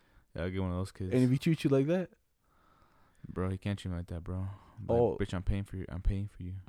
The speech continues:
Speaker 2: <laughs> Get, get out the fucking house. <laughs> But
Speaker 1: That's
Speaker 2: that,
Speaker 1: him.
Speaker 2: uh, is that what happens when they don't, when they get adopted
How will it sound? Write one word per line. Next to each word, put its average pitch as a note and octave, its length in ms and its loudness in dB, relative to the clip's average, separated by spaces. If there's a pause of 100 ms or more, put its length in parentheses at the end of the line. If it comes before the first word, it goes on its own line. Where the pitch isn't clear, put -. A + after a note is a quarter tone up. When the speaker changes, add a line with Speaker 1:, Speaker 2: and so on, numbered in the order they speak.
(160)
Speaker 2:
<laughs> D#3+ 360 -12
Get, - 200 2 (180)
get A2+ 100 -4
out D#3 60 -2
the - 80 -4
fucking D#3+ 240 2
house. D3+ 240 0
<laughs> - 380 -2
But B2 200 6
Speaker 1:
That's F2+ 200 8 (480)
Speaker 2:
that, A#2+ 220 4
Speaker 1:
him. B2 100 2
Speaker 2:
uh, - 20 -2 (460)
is A2+ 120 4
that D3 140 8
what F3 160 8
happens F#3 420 2
when A2+ 300 2
they A2+ 100 6
don't, B2+ 360 2 (460)
when A#2 140 2
they A#2+ 80 6
get A#2 200 4
adopted A#2 500 2